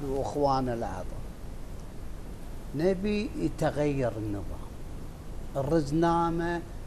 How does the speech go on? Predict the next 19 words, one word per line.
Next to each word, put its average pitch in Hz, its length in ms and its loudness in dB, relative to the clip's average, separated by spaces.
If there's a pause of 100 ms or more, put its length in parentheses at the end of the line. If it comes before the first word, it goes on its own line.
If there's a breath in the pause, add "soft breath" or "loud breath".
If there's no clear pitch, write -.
(100)
لازم 143 600 2 (160)
تتغير. 117 560 0 (720)
كأس 151 340 4
سمو 147 680 6
الأمير 156 600 4
لازم 143 600 4
يكون، 151 560 4
يعني 131 540 2
هذا 160 320 6
يح-، 160 340 6
خلاص 208 380 6 (220)
صار 196 240 4
لها 185 400 8 (440 loud breath)
كم 233 180 8
سنة 214 340 8
الحين 156 360 4
نلعب 135 460 4
النظام 127 600 2
هذا. 110 280 -4